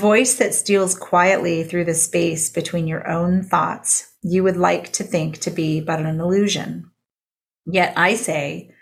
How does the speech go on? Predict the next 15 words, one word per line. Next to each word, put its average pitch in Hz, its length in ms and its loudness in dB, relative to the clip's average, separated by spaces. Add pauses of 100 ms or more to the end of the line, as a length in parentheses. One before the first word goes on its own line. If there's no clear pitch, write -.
(420)
I 202 120 2
come 208 200 2
often 190 460 0
unto 180 260 -4
many. 180 420 -4 (1160)
And 190 160 0
yet 202 200 2
when 202 100 2
I 196 80 4
come 196 260 0
forth 208 340 0
to - 120 -2
abide 185 380 2
with 180 200 -4
you, 160 440 -6